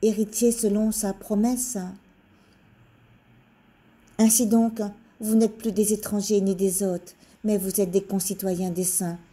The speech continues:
et membres de la famille de Dieu, et votre héritage éternel est dans le ciel. Amen. Seigneur, pour mériter de faire partie de cet héritage,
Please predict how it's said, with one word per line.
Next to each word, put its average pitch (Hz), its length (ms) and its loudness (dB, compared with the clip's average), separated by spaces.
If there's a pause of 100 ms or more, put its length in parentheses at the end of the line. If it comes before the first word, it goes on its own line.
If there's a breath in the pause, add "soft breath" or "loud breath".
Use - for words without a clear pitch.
(100)
et 196 80 2
membres 175 440 -2
de 170 120 -2
la 170 160 -2
famille 175 320 -2
de 170 140 -2
Dieu, 175 360 -6 (420 soft breath)
et 196 100 2
votre 180 340 -4
héritage 170 840 -4
éternel 165 580 -4 (280)
est 165 120 -4
dans 165 80 -4
le 160 80 -6
ciel. 156 420 -4 (2250 loud breath)
Amen. 190 480 0 (3500 loud breath)
Seigneur, 233 580 2 (680)
pour 220 100 0
mériter 226 380 2
de 220 100 0
faire 220 180 -4
partie 220 300 -8
de 220 120 -6
cet 208 240 -2
héritage, 208 640 -6